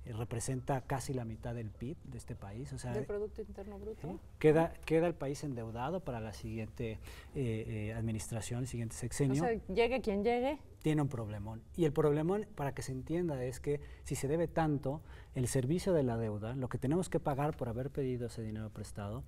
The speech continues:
Speaker 2: O sea, los
Speaker 1: impli-,
Speaker 2: intereses, digamos.
Speaker 1: claro, implica que quitas dinero de educación, de, eh,
Speaker 2: Salud.
Speaker 1: se-, eh, salud,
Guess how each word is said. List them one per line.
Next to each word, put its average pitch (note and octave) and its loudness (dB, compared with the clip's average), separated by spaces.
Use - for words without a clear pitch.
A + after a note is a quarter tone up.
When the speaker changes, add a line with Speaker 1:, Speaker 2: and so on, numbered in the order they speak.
Speaker 2:
O G3+ -8
sea, A#3 -4
los G#3+ 0
Speaker 1:
impli-, D#3 6
Speaker 2:
intereses, F3 6
digamos. F#3 -2
Speaker 1:
claro, C3 2
implica E3+ 8
que C#3 6
quitas F#3+ 2
dinero C#3 2
de D#3+ 2
educación, E3 2
de, E3 8
eh, C#3 4
Speaker 2:
Salud. D3 0
Speaker 1:
se-, D3 -4
eh, - -2
salud, D3 6